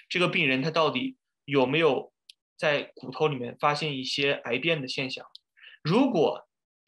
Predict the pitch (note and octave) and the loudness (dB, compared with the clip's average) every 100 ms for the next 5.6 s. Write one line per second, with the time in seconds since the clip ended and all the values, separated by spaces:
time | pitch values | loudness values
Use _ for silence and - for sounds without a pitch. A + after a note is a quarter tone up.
0 | - - E3+ - F3 F3+ G3+ C3 - - | -4 -2 0 0 0 2 0 0 -6 -16
1 | _ _ _ _ - F3+ E3 E3 G#3 F3+ | _ _ _ _ -2 2 2 2 0 2
2 | C#3+ A#2 D3 D3 B2+ C3 - - F3+ C#3 | -2 -4 -6 -6 -8 -10 -10 -2 0 2
3 | B2+ A#2+ F3 D3+ B2+ C3 B2 - G3 F3 | 0 0 0 0 -2 -4 -4 -4 0 0
4 | - E3+ G3+ F3+ C#3 - F3 C#3 C3+ C3+ | 0 -2 0 -2 -4 -2 -4 -2 -4 -4
5 | - B2 _ - - - | -10 -20 _ -14 -12 -10